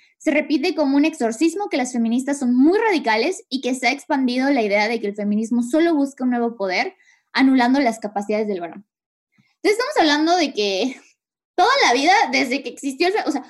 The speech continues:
siempre dicen, "Es que estas feministas son diferentes", ¿no? Como podemos ver, es exa-, siguen diciendo lo mismo los hombres, o sea, no importa por lo que luchen las mujeres en la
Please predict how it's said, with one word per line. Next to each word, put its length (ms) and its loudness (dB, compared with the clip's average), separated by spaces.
siempre 420 0
dicen, 200 2
"Es 120 0
que 80 -8
estas 260 -2
feministas 560 0
son 160 0
diferentes", 800 -2
¿no? 180 0
Como 240 -2
podemos 460 -2
ver, 220 0
es 220 0
exa-, 400 -2
siguen 360 2
diciendo 500 2
lo 220 0
mismo 360 -4
los 200 0
hombres, 420 -2
o 40 -6
sea, 180 -2
no 140 -2
importa 500 -2
por 160 -4
lo 200 0
que 100 0
luchen 360 0
las 160 -2
mujeres 540 -4
en 160 -6
la 140 -4